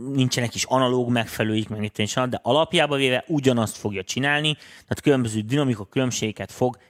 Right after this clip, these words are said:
kiegyenlítgetni, mert ezt csinálja a, a, a dinamika szabályzó meg a kompresszor, vagyis hát a kompresszor a dinamika szabályzó közül, és erre is fogjuk használni. És az, hogy most ezen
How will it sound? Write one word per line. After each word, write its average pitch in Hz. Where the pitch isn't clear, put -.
kiegyenlítgetni, 110
mert 104
ezt 123
csinálja 98
a, 107
a, -
a 104
dinamika 104
szabályzó 101
meg 95
a 90
kompresszor, 104
vagyis 104
hát 98
a -
kompresszor 101
a 101
dinamika 107
szabályzó 87
közül, 160
és -
erre 131
is 123
fogjuk 127
használni. 104
És -
az, 156
hogy 147
most 123
ezen 110